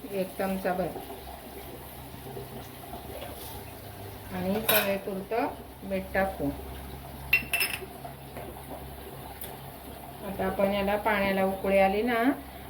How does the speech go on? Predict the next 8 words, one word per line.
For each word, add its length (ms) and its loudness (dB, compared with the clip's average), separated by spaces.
मग 140 6
आपण 320 6
हे 260 4
लापशी 340 2
सोडू 320 2
त्याच्यात 520 4
आणि 220 4
बारीक 460 6